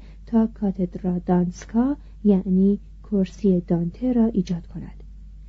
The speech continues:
و صد فلورین معادل دو هزار و پانصد دلار حق التدریس به بوکاچو بپردازد تا او یک دورهٔ درسی دربارهٔ دانته در بادیا داشته باشد.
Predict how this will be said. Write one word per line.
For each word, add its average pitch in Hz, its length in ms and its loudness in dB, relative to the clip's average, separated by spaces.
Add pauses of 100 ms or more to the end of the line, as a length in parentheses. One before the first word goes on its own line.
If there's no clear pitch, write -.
(140)
و 190 160 4
صد 226 340 2
فلورین 196 680 2
معادل 190 420 4
دو 190 140 2
هزار 180 380 2
و 175 40 0
پانصد 180 580 -4
دلار 247 360 4 (280)
حق 196 300 -4
التدریس 180 760 -2 (240)
به 208 140 6
بوکاچو 185 500 0
بپردازد 254 680 2 (340)
تا 196 300 0
او 311 300 2
یک 269 320 0
دورهٔ 185 340 2
درسی 175 540 -6
دربارهٔ 185 540 0
دانته 269 440 0
در 190 200 0
بادیا 226 540 0 (260)
داشته 175 300 0
باشد. - 420 -16